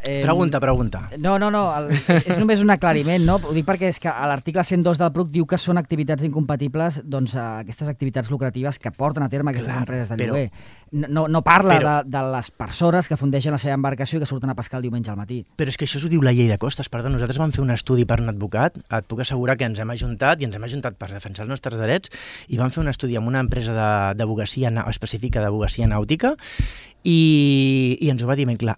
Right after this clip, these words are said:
Speaker 2: «Aquí no puede haber nadie, es ilegal estar aquí. Estáis ilegales vosotros y estáis ilegales los particulares». I és aquesta la raó per la qual les administracions no poden fer res i tenen una pilota al cap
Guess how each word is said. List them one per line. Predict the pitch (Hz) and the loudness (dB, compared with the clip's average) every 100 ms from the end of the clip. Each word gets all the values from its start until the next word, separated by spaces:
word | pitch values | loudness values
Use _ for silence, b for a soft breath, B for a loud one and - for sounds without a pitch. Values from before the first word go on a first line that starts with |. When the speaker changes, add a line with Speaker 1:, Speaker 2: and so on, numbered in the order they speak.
| - | -2
Speaker 2:
«Aquí | 117 - 180 226 | -6 -2 -4 -2
no | 139 131 135 | 0 4 4
puede | 127 147 | 4 2
haber | 147 117 | 2 0
nadie, | 117 123 117 - | -2 -4 -6 -2
es | 170 - - | -2 -2 2
ilegal | 165 135 117 113 139 127 113 - | 4 6 2 0 -2 -4 -10 -10
estar | 110 117 104 | -8 -6 -8
aquí. | 101 107 _ b b b b b b b | -10 -16 _ b b b b b b b
Estáis | - - 160 185 | -14 -4 -2 0
ilegales | 170 143 123 | 2 4 4
vosotros | 117 107 160 | 0 -2 -4
y | 170 | -6
estáis | - 139 196 | -4 -4 -2
ilegales | 151 117 139 240 - | -2 -2 -2 -2 -4
los | 143 135 | -6 -4
particulares». | 127 - 110 117 143 123 | -6 -8 -6 -4 -2 -2
I | 131 175 | 0 0
és | 175 - | 0 -6
aquesta | 120 _ - 247 - - 139 127 | -12 _ -4 -2 -2 -4 -8 -6
la | |
raó | 117 113 123 | -6 -8 -8
per | 113 117 107 | -10 -14 -10
la | 104 101 | -12 -10
qual | 175 208 | -8 -6
les | 151 135 | -6 -6
administracions | 131 131 - 123 - 170 156 | -6 -6 -8 -10 -8 -6 -6
no | 139 | -8
poden | 165 160 135 | -6 -8 -8
fer | 117 | -10
res | 143 165 - - | -6 -6 -8 -10
i | 135 | -8
tenen | 131 156 160 | -6 -6 -4
una | 147 | -4
pilota | 135 147 151 | -2 -4 -2
al | 120 107 | -6 -6
cap | - 196 226 | -2 -2 -4